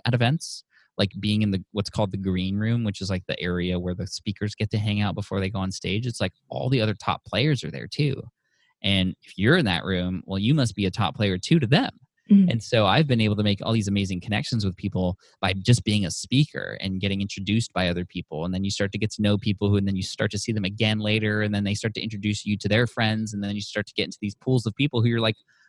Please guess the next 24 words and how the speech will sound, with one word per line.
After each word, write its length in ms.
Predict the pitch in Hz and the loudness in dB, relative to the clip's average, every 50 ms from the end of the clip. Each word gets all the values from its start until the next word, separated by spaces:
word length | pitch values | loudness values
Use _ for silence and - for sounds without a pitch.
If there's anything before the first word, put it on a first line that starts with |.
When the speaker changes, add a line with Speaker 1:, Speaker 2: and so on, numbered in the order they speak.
| _ _ - | _ _ -6
Speaker 1:
"What 140 | - - 240 | -4 -2 0
am 60 | 269 | 0
I 40 | 160 | 0
even 260 | 123 101 87 92 101 - | 0 0 -2 -4 -4 0
doing 260 | - 139 208 277 - | 2 2 4 4 2
in 60 | 120 104 | 0 0
this 180 | 98 - - | -2 -2 -2
room 180 | 110 101 98 95 | -2 -2 -2 -2
right 180 | 92 92 85 87 | -2 -4 -4 -4
now 360 | 95 92 90 90 90 90 98 - - - - - _ _ _ - | -4 -4 -4 -4 -4 -6 -8 -10 -16 -20 -20 -20 _ _ _ 0
with 140 | 117 107 117 | 2 4 4
all 80 | 110 | 4
these 180 | 107 104 95 - | 4 2 2 0
amazing 300 | 107 104 101 95 95 92 | 0 0 0 0 -2 -2
people? 600 | - - 165 - - - 101 92 90 90 92 - _ _ _ _ _ _ _ _ _ _ _ - | 0 2 2 2 2 2 2 2 2 0 -2 -4 _ _ _ _ _ _ _ _ _ _ _ 2
Oh, 140 | 143 156 117 | 4 4 4
it's 120 | 98 - | 2 0
because 300 | 117 110 - 131 117 107 | -2 0 2 2 2 4
I 100 | 107 107 | 4 2
said 240 | 104 - 120 113 104 | 2 2 0 0 2
yes 220 | 107 110 117 - - | 2 0 0 0 0
to 60 | 113 | 0
these 140 | 101 92 101 | 0 0 0
opportunities 760 | 90 92 - - - - 92 90 87 87 87 87 87 - | -2 -2 -4 -8 -6 -4 -4 -2 -2 -4 -4 -4 -6 -8